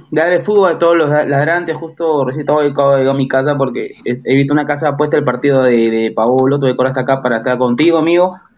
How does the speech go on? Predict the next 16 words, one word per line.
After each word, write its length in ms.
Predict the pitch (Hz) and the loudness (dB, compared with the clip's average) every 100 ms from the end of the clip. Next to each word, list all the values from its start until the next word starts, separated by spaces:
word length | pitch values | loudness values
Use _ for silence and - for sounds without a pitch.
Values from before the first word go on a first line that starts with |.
| - _ 139 | -20 _ -2
Y 100 | 139 | 0
hablando 340 | 151 170 185 | 0 -2 -2
del 100 | 180 | -2
partido 400 | 147 143 175 165 | -2 -2 0 2
de 60 | 156 | 4
Leo, 240 | 165 151 | 4 4
¿no? 320 | 147 156 156 | 2 0 0
Garrafal 800 | 143 135 135 131 131 196 202 175 | 0 0 2 0 0 -2 -2 -4
lo 120 | 147 139 | -4 -4
de 120 | 131 | -4
Domínguez, 480 | 135 156 139 120 131 | -6 -6 -8 -8 -10
¿ah? 160 | 143 - _ _ _ _ - | -10 -14 _ _ _ _ -2
Garrafal 560 | 135 135 135 160 185 | 0 2 0 0 0
los 80 | 170 | 0
dos 80 | 156 | 0
goles, 680 | 170 175 170 - - - | 0 -2 -6 -12 -16 -20